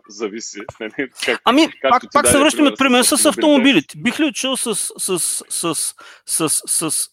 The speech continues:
Speaker 2: Ферари някъде с чукарите из планината? Не.
Speaker 1: Да. Така е. Така е. Наистина
Speaker 2: А
Speaker 1: много
Speaker 2: между другото,
Speaker 1: зависи.
Speaker 2: понеже, примерно, а, понеже, а,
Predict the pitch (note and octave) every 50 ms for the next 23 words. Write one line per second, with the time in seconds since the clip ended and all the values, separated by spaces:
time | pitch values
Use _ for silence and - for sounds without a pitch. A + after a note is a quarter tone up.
0 | _ _ _ - - - D3 C#3+ D3 D3+ D#3 D#3 D#3+ D3+ C#3+ D#3 E3 D#3+ D3 C#3+
1 | - - D#3+ D#3+ D3 - - - - - - C3+ B2 A#2 A2+ - - D#3 D3 C#3
2 | - _ - C#3 C3 B2+ B2 A#2+ G#2 D#2 - _ _ _ _ _ _ _ _ _
3 | _ - - F#2+ F#2+ G2 - - - _ _ _ _ _ _ _ _ _ _ _
4 | _ _ _ - - - - - _ _ _ _ _ _ _ _ _ _ _ _
5 | _ _ _ _ - - - - G#2+ F#2+ - - _ _ _ _ _ _ - -
6 | - - A2+ G2+ F2+ G2+ C3 C3 - - D#3+ D3+ C#3+ D#3 D3+ D#3+ D#3 C#3 D#3+ G3
7 | A3 G#3+ - - A3+ F3+ F#3+ F#3+ E3+ E3+ F#3 E3 G3 F3+ - - F#3 F#3+ G3 F#3+
8 | F3+ E3 - - D#3+ C#3+ C#3 C#3+ - - - D3 C#3 D3 D#3+ D#3+ E3+ F3 D#3+ -
9 | - D3+ C3+ C3 C3 C3 B2 B2+